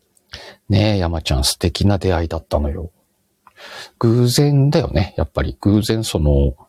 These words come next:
吉高さんに出会って、息子ちゃんがノート書いてるってことを知って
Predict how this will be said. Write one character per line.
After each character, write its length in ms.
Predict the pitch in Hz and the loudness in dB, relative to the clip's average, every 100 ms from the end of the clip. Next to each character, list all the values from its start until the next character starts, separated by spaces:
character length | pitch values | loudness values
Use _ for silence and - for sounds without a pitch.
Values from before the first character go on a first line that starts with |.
| _ | _
吉 200 | - 78 | -4 -2
高 220 | - 85 73 | -2 -4 -2
さ 140 | - | 0
ん 80 | 76 | 0
に 100 | 78 | 2
出 160 | 73 | 2
会 80 | 67 | 0
っ 20 | |
て、 480 | 69 _ 110 95 - _ _ _ _ _ _ _ _ - | -2 _ -2 -2 -4 _ _ _ _ _ _ _ _ -4
息 200 | 78 - | -2 0
子 120 | 76 | -2
ち 80 | 71 | 0
ゃ 60 | 71 | 2
ん 80 | |
が 60 | 82 | 2
ノ 160 | 82 87 | 0 -2
ー 40 | |
ト 120 | - - | -2 -2
書 60 | |
い 80 | 69 | -4
て 140 | - | -2
る 60 | 64 | -4
っ 20 | |
て 120 | - | -4
こ 140 | - - | -10 -6
と 120 | 60 | -6
を 80 | 62 | -4
知 180 | - - | -6 -8
っ 120 | _ | _
て 420 | - 117 - - | -2 -2 -2 -10